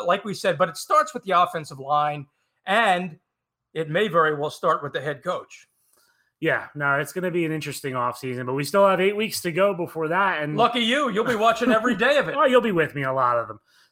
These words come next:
Speaker 2: The, the, the Giants are no great shakes either, so you won't be over there. But looking ahead next week, Jets, Giants,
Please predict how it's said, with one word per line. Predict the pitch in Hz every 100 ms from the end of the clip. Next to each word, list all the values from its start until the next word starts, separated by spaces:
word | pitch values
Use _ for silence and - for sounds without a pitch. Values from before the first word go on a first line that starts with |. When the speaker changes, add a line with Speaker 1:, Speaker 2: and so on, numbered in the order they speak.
| -
Speaker 2:
The, | 165
the, | 156 190 156 -
the | 180
Giants | 220 233 214
are | 190
no | 175 175
great | 170 165
shakes | - 175 147
either, | 180 151
so | 127 151
you |
won't | 160
be | 156
over | 156 147
there. | 160 143
But | 139 151 _ _ _ _ _ -
looking | 208 214 208
ahead | 170 196 135
next | 143 139
week, | 170 160 -
Jets, | 143 139
Giants, | 120 143 139 113 - - -